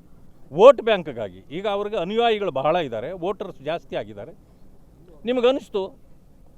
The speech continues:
ವಿರೋಧ ಮಾಡಿದ್ರೂ ಕೂಡ ಈಗ ಅವ್ರ ಫೋಟೋ ಹಾಕ್ತೀರಿ, ಈಗ ಸಂವಿಧಾನ ಅಂತೀರಿ. ಇದು ನಿಮಗೆ ಒಂದು ರೀತಿಯ ಚಟ ಆಗಿದೆ. ಅದಕ್ಕೆ ಮಾತೆತ್ತಿದ್ರೆ ಅಂಬೇಡ್ಕರ್, ಅಂಬೇಡ್ಕರ್ ಅನ್ನೋದು ನಿಮಗೆ ಫ್ಯಾಷನ್ ಮಾಡ್ಕೊಂಡಿದ್ದೀರಿ ಅಂತೇಳಿ ಅಮಿತ್ ಶಾ ಅವ್ರು ಹೇಳಿದ್ರು.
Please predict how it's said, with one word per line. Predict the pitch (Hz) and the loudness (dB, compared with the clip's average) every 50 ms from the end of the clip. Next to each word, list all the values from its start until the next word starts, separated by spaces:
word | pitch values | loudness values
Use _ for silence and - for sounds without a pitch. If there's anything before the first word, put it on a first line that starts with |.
| - - - - - - - - - - - - - - - | -20 -20 -20 -20 -20 -20 -20 -20 -20 -20 -20 -20 -20 -20 -10
ವಿರೋಧ | 120 156 185 226 254 226 | -4 2 4 4 6 6
ಮಾಡಿದ್ರೂ | 262 247 185 180 226 247 277 240 269 294 285 | 4 2 4 2 0 0 -2 -2 -2 -2 -2
ಕೂಡ | - - 190 147 131 139 170 160 - | -2 -2 -2 -2 0 -2 -4 -6 -8
ಈಗ | 147 175 254 294 285 262 | -4 -2 -2 0 4 4
ಅವ್ರ | 240 226 214 | 4 4 4
ಫೋಟೋ | 170 - 208 196 - 196 | 0 -2 -4 -2 -2 -2
ಹಾಕ್ತೀರಿ, | 160 127 - - - 131 151 - - - - - - - - - - - | -4 -4 -6 -10 -14 -14 -14 -16 -20 -20 -20 -20 -20 -20 -20 -20 -14 -8
ಈಗ | 180 247 285 277 | -6 -4 -4 -4
ಸಂವಿಧಾನ | - - 220 220 214 202 180 165 151 143 | 2 2 2 2 2 0 -2 -2 -2 -4
ಅಂತೀರಿ. | 135 123 117 139 139 156 180 - - - - - - - - - - _ - - - - | -6 -8 -10 -14 -14 -16 -16 -18 -20 -20 -20 -20 -20 -20 -20 -20 -20 _ -20 -18 -14 -8
ಇದು | 170 208 247 269 | -6 -2 -2 0
ನಿಮಗೆ | 240 214 208 226 247 269 254 214 190 190 - - - - | 0 -2 -2 -2 -2 -2 -2 -2 -6 -8 -8 -14 -18 -10
ಒಂದು | 151 165 175 170 | -8 -8 -6 -6
ರೀತಿಯ | 160 170 175 - - 226 196 | -6 -6 -6 -6 -6 -8 -8
ಚಟ | - - 135 - 175 | -4 -4 -2 0 2
ಆಗಿದೆ. | 175 165 143 113 107 101 123 151 - - - - - - - - - - | 2 2 2 0 -4 -10 -12 -14 -14 -18 -20 -20 -20 -20 -20 -20 -6 -4
ಅದಕ್ಕೆ | 143 185 247 247 196 - 170 156 180 | -2 -2 -2 -2 -4 -6 -6 -6 -6
ಮಾತೆತ್ತಿದ್ರೆ | 180 170 185 214 - - 214 190 - 220 208 240 262 | -4 -6 -6 -6 -6 -8 -10 -10 -10 -10 -6 -4 -4
ಅಂಬೇಡ್ಕರ್, | 262 226 220 165 180 185 196 - 247 220 190 | -4 -6 -6 -8 -8 -8 -8 -8 -8 -8 -8
ಅಂಬೇಡ್ಕರ್ | 156 156 180 190 180 170 - 196 175 | -8 -8 -8 -10 -10 -8 -10 -8 -8
ಅನ್ನೋದು | 170 156 156 151 160 240 254 247 - - - - - - - - | -8 -8 -10 -10 -10 -10 -14 -14 -16 -10 -8 -8 -4 -2 -4 -4
ನಿಮಗೆ | - 269 302 - - | -4 -8 -10 -10 -12
ಫ್ಯಾಷನ್ | - - - 120 131 - 233 240 247 233 | -14 -10 -8 -8 -8 -2 -2 -4 -2 -2
ಮಾಡ್ಕೊಂಡಿದ್ದೀರಿ | 208 180 160 - 175 147 147 139 123 123 113 110 | -4 -6 -6 -6 -8 -10 -10 -10 -12 -12 -14 -14
ಅಂತೇಳಿ | 104 - - 110 101 90 90 104 - - - - - - - - - - - - | -14 -14 -14 -14 -14 -14 -18 -20 -20 -20 -20 -20 -20 -20 -20 -20 -20 -20 -12 -6
ಅಮಿತ್ | 151 185 240 254 - - | -4 -4 -4 -4 -4 -4
ಶಾ | 247 | -2
ಅವ್ರು | 247 233 214 | -2 0 2
ಹೇಳಿದ್ರು. | 233 233 208 175 165 143 | 0 0 0 -2 -10 -10